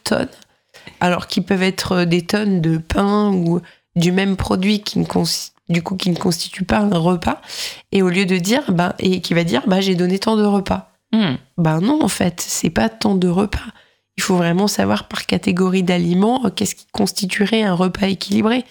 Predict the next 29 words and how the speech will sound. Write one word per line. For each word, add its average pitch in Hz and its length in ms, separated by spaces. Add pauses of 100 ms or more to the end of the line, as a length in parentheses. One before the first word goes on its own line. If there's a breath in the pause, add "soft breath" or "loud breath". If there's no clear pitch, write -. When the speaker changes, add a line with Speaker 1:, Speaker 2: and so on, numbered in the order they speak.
(400 loud breath)
Speaker 1:
Et 185 60
quand 196 260
on 202 60
donne 196 240
autant 208 360
de, 180 420 (340 loud breath)
de 196 80
produits 214 540
transformés, 214 760
de 190 100
viennoiseries, 202 640
de 190 120
choses 202 260
mauvaises 214 340
pour 208 180
la 175 120
santé, 185 360 (640 loud breath)
euh, 180 520
Speaker 2:
Est-ce - 160
que 220 80
c'est 185 140
vraiment 190 260
un 254 100
cadeau ? 202 300 (440)
Speaker 1:
Exactement. 208 640
Et, 180 500
et 190 40
du 175 160
coup, 269 300